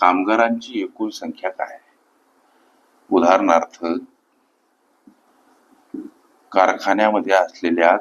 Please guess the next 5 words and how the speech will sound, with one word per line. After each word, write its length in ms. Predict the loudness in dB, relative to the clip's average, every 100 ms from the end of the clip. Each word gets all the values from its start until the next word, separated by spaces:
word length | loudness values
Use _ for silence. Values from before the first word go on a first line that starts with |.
| 0
कामगारांची 960 | 0 2 2 2 2 0 -8 -12 -12 -12 _
ही 460 | -20 -10 -6 -6 -8 -6 0
एकूण 480 | 0 0 2 4 4
संख्या, 540 | 0 -4 -8 -6 -2 -2 -2 _ _ _ _ _ _ -20 -20 _ _ _ _ _ _ _ _ _ _ _ -20 _ _ _ -2
आम्ही 480 | 0 2 2 2